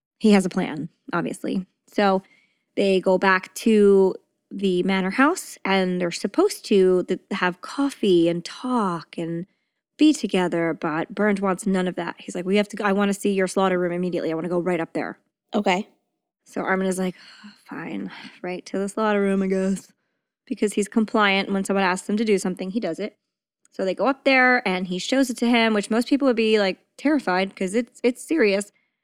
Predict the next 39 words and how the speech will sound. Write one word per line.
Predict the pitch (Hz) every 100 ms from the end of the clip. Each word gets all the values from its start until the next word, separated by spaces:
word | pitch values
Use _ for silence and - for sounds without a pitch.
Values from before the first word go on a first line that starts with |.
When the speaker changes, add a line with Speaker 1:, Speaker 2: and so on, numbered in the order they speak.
| _ _ _
Speaker 1:
But | 208 180 - _ _ _ _ _ _
Burns | - 247 277
is | 247
very | - 226 214 208 202 - _ _ _ _ _ -
into | 202 190 - 156
it, | 104 -
obviously. | 160 156 165 - 135 104 90
And | - 180 180
they | 175 190
immediately | 190 190 247 262 240
start | 240 208 202
having | 196 190 190 185 190
sex | - 147 -
and | 220 175 - _ -
they | 196
turn | 202 190
the |
video | 185 185 170
camera | 170 156 123
on. | 131 - _ _ _ _ _ -
So | - 277
then | 330 392
there's | 359 269
video | 240 269 262 240 220
of | 202
the | 190
two | 196 214
of | 208
them | 196 190 185 185 185
having | - 185 269
sex | - 190 190
in | - 185 202
this | 190
slaughter | - 202 190 185
room | 185 180
on | 175
this | 175
filthy | - 190 180 208
mattress, | 175 180 170 156 180 -